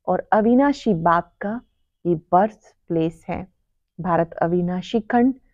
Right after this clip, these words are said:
अविनाशी बाप का बर्थ प्लेस है। बाबा मीठे मीठे बच्चों को कितना प्यार से समझाते हैं, टीचर के रूप से पढ़ाते हैं। तुम बच्चे पढ़कर मेरे से भी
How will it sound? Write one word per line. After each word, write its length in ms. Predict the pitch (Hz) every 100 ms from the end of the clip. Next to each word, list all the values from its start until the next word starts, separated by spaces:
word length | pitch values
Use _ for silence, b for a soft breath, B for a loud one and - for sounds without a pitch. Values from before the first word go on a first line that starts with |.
| _ _ -
अविनाशी 560 | 190 208 233 269 -
बाप 340 | 202 180 165 -
का 80 | 190
बर्थ 380 | 165 170 170 _
प्लेस 300 | 175 175 -
है। 140 | 185 - _ _ _ _
बाबा 220 | 185 180
मीठे 380 | 180 185 190 294
मीठे 260 | 285 277 262
बच्चों 400 | 196 202 - 226
को 280 | 226 269 285 b b _ -
कितना 400 | 247 _ 285 330
प्यार 300 | 302 202 196
से 160 | -
समझाते 680 | 202 190 170 - 180 175 180
हैं, 120 | 180 _ _ _ _ _ _
टीचर 320 | - 277 311 294
के 140 | 254
रूप 220 | 208 202
से 140 | - 202
पढ़ाते 580 | 208 190 180 165 170
हैं। 140 | 165 175 _ _ _ _ _ _
तुम 140 | 233 208
बच्चे 240 | 202 208
पढ़कर 520 | 202 185 190 - 277 _ _ _ 196
मेरे 280 | 214 247
से 180 | 277 -
भी 180 | 233 -